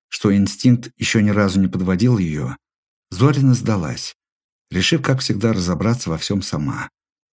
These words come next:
Может, оно и к лучшему, что полиция не будет путаться у неё под ногами. Проводив мужа на работу, журналистка открыла сумочку,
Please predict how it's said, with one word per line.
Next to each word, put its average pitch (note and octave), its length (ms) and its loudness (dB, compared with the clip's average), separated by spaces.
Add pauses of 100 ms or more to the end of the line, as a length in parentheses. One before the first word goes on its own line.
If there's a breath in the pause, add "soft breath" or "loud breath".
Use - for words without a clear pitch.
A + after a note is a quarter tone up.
(160)
Может, C3 340 2
оно C3 180 6
и B2 60 4
к - 120 -4
лучшему, C3+ 560 -2 (400)
что - 260 -6
полиция A2 480 0
не F#2+ 120 2
будет G#2 320 -2
путаться - 500 -4
у G2 100 -2
неё E2 220 0
под - 200 -14
ногами. C#2 540 -8 (1300)
Проводив G#2+ 420 2
мужа A#2 280 6
на F2+ 80 2
работу, C3 640 0 (440)
журналистка A2+ 580 2
открыла A#2 340 2
сумочку, C3+ 720 0